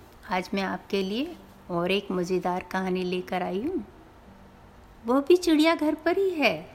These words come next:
हुआ यूँ कि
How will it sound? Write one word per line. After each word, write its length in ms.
हुआ 220
यूँ 460
कि 160